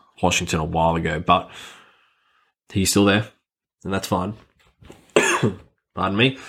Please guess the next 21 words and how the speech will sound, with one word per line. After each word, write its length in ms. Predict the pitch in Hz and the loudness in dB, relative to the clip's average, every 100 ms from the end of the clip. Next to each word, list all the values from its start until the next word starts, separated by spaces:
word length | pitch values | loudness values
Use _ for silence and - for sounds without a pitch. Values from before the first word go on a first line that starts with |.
| - - - | -20 -18 -4
Um, 520 | 101 101 98 95 87 _ _ _ _ _ _ _ _ _ _ _ _ _ _ _ _ _ _ _ | 0 2 0 -6 -12 _ _ _ _ _ _ _ _ _ _ _ _ _ _ _ _ _ _ _
if 120 | 107 | 4
we're 580 | 117 113 113 110 110 - _ _ | 6 8 8 6 4 0 _ _
looking 320 | 120 127 127 | 4 6 4
at 100 | 110 | 2
fantasy 380 | - 107 104 101 | 4 4 4 4
output, 340 | 95 - 95 - _ - - _ _ _ _ _ _ _ _ _ _ - | 4 2 -4 -6 _ -20 -20 _ _ _ _ _ _ _ _ _ _ -2
I 80 | 110 | 2
think 140 | 117 | 4
that 60 | 110 | 4
we're 140 | 107 | 4
gonna 160 | 101 101 | 4 2
see 200 | 104 95 | 2 2
Bradley 260 | 95 95 | 0 -2
Beal 160 | 90 92 | -2 -4
play 420 | - 92 87 98 - _ _ _ _ _ _ _ _ _ _ - 117 | 0 0 0 -6 -14 _ _ _ _ _ _ _ _ _ _ -10 2
decent 320 | 117 113 113 | 4 4 4
amount 200 | 101 95 | 4 2
of 40 | |
games. 440 | 87 90 107 113 - | 0 -4 -6 -12 -8
Um, 800 | 90 90 85 80 82 82 - - | -2 0 0 -4 -6 -10 -16 -20